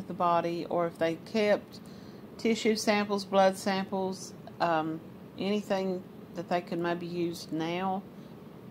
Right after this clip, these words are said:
as far as D N A. It sounds almost as though this were a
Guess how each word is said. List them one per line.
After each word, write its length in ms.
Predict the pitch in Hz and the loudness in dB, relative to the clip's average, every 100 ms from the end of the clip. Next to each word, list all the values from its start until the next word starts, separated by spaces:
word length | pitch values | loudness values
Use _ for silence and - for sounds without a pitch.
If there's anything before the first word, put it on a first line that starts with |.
| - - - | -16 -12 -4
as 180 | 165 | -4
far 200 | - 165 | 4 6
as 180 | 156 156 | 6 2
D 240 | - 165 165 | 0 0 2
N 80 | |
A. 420 | 160 165 180 175 190 - - - - - - - - - - - - - - - - - - - - - - - - - - - - - - - - - - - - - - - - | 2 2 2 0 -6 -12 -16 -16 -16 -16 -16 -16 -16 -16 -16 -16 -16 -16 -16 -16 -16 -16 -16 -16 -16 -16 -16 -14 -14 -16 -16 -16 -16 -16 -16 -16 -16 -16 -16 -16 -16 -16 -16 -16 -10
It 160 | 175 156 | -6 -4
sounds 480 | - 185 196 196 185 | -2 0 0 0 0
almost 500 | 180 180 185 185 180 | 0 0 -4 -4 -6
as 160 | 175 | -4
though 240 | - 175 175 | 0 2 2
this 320 | 180 180 - | -2 -4 -4
were 320 | 175 170 165 - | -4 -2 -2 0
a 360 | 175 165 165 | 0 0 -2